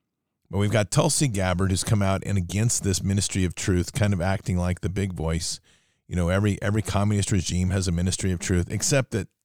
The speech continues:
Tulsi Gabbard is part of the Young Leadership Program in the World Economic Forum. She's an up and coming. And if, if you remember, almost two years ago, I did a deep dive on Tulsi Gabbard.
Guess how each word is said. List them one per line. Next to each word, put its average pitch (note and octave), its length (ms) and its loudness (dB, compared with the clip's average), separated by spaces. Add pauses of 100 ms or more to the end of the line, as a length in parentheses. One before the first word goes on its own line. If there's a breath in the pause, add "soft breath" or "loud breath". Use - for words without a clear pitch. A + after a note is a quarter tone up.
(180)
Tulsi C#3+ 320 2
Gabbard G#2 500 0
is F2+ 120 0
part G#2 200 4
of F#2+ 80 -2
the E2+ 60 -2
Young G2 240 2
Leadership F#2+ 480 -2
Program F2 340 0
in F2 60 2
the F2 80 2
World F2+ 260 2
Economic G2+ 500 0
Forum. D2 280 -2 (300 loud breath)
She's B2 280 0
an A#2 100 2
up G#2+ 140 2
and F#2 140 2
coming. - 380 -2 (600)
And G#2 160 0
if, G2 140 -2 (600)
if - 120 -6
you G#2+ 100 2
remember, A2 540 4 (120)
almost A#2+ 340 2
two G#2+ 120 0
years A2 240 2
ago, F2 160 0
I F2+ 80 2
did F2+ 160 0
a F2 80 -2
deep A2 360 -4
dive E2+ 260 0
on E2 80 0
Tulsi E2 340 0
Gabbard. E2 460 -4